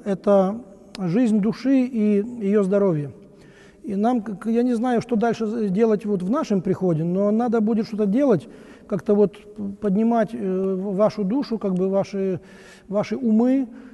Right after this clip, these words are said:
чтобы вы тоже как-то вовлекались в это пение, потому что народ истинно живет, на-, по-настоящему живет, когда он, э, поет и молится вместе. Ну и там последнее, там с Цицилией пострадал такой мученик Тивуртий.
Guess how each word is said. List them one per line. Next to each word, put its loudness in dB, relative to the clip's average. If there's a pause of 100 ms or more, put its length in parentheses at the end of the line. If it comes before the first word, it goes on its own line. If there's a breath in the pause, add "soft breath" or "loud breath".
(120 loud breath)
чтобы 0
вы 2
тоже 0
как-то -2
вовлекались 0
в -4
это -4
пение, -2
потому -8
что -10
народ 0
истинно -2
живет, 0
на-, -6
по-настоящему -4
живет, -4
когда -4
он, -4 (480 loud breath)
э, -4
поет 0
и -2
молится -4
вместе. -8 (1160 loud breath)
Ну 2
и 4
там 2
последнее, 0
там -2
с -6
Цицилией 0
пострадал 2
такой 2
мученик 2
Тивуртий. 2